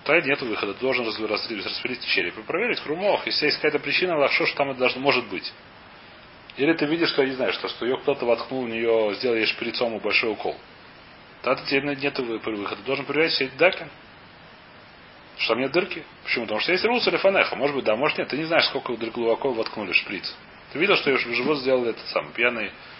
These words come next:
как его зовут, агроном сделал ей прививку против оспы, я не знаю, <laughs> чё.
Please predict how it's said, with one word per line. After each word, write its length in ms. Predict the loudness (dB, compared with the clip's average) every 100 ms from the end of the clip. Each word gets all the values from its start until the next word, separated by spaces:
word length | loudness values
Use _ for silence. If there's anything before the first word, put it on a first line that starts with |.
| -20 -20 -16 -4
как 180 | -2
его 80 | -2
зовут, 240 | -6 -6 -4
агроном 400 | 0 4 2 2
сделал 240 | 0 0
ей 320 | 0 -4 -6 -12 -20 -20 -20 -14 -14 -14 -16 -10 -10 -10 -18 -20 -20 -16 -14 -14 -16 -8 -2
прививку 380 | 0 0 -2 -4
против 380 | -4 -4 -4 -6
оспы, 260 | -6 -8
я 60 | -10
не 120 | -8
знаю, 200 | -4 0
<laughs> 20 |
чё. 160 | 2 2